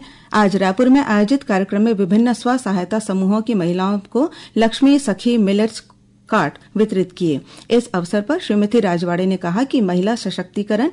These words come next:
राज्य के समग्र विकास की आधारशिला है। उन्होंने कहा कि जब महिलाएं सशक्त होती हैं, तो परिवार, समाज और पूरा राज्य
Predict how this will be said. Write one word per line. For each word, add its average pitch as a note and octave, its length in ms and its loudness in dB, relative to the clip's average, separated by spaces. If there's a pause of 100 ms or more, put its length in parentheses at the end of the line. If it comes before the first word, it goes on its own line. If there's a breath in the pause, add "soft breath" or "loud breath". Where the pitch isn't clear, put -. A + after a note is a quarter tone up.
(280 loud breath)
राज्य A3 320 0
के C#4+ 140 0
समग्र A3+ 460 0
विकास F#3 380 -4
की B3 100 -2
आधारशिला E3+ 560 -4
है। E3+ 260 -4 (300 loud breath)
उन्होंने F#3+ 260 2
कहा F#3+ 280 -2
कि D#4 140 0
जब G3+ 180 0
महिलाएं F#3 380 0
सशक्त A3+ 400 -4
होती A3 320 0
हैं, D#4 120 2 (260 loud breath)
तो A#3 80 2
परिवार, A3 500 2
समाज G3+ 420 0
और F#3+ 160 -2
पूरा G3 300 0
राज्य F3 400 0